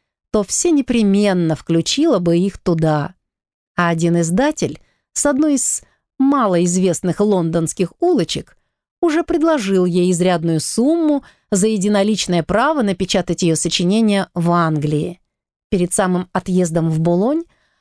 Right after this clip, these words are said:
она вела с ним тайные переговоры. За спиной у Джорджа, понятное дело. Её сыночек, узнай он об этом, конечно, рассвирепел бы. А с другой стороны,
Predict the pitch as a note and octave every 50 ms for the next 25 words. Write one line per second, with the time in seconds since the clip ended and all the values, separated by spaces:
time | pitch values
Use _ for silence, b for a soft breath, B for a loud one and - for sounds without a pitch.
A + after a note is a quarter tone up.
0 | _ _ - C#4 D4 D#4 D4+ A#3 B3 B3 C4 C4+ - - A3 G3 F3+ G#3+ G3 G#3
1 | G#3 G3+ G3 F#3+ F3+ - F#3 F#3 F3+ E3+ E3+ F3 D#3+ D#3 D3+ D3+ D3+ D#3 E3+ -
2 | - _ _ _ _ _ _ _ _ _ - F#3 F3+ F#3+ - - - G3+ G3 F#3+
3 | F#3 F#3 F3 - - F3+ E3+ D#3 E3 G3+ C#4+ D#4 B3 F#3 - - D3 - F3 F3
4 | F3 D#3+ D3 - - E3+ E3+ F3 E3+ E3 F3+ E3+ D3+ E3 - F#3 - _ _ _
5 | _ _ _ _ _ _ _ _ _ _ - G3 G3+ A3 F3+ F#3 F3+ E3+ - G3
6 | F3 F#3+ A#3 C#4+ D#4 - - - - - _ _ _ _ _ _ _ _ _ _
7 | - A3 G#3+ G#3 G#3+ G#3 F#3+ F3 E3 - - F#3 F3+ E3+ D#3+ E3 E3 G#3+ C#4+ D#4
8 | - F#3 C#3 C#3+ D#3 - _ _ _ _ _ _ _ _ _ _ - G#3 G3+ G3+
9 | G#3 G3+ F#3+ - - G3+ G3+ G#3+ G#3+ - - A3+ C4 C4 D4 C#4+ - - D#4+ C4+
10 | E3 D3+ D3+ D3 D3+ - - _ _ _ _ _ _ _ _ _ - F#3+ D3+ C#3
11 | D#3 D3 D3 F#3 A3 A3+ - - F3 F3+ E3+ E3 D#3+ D3+ F3 F3+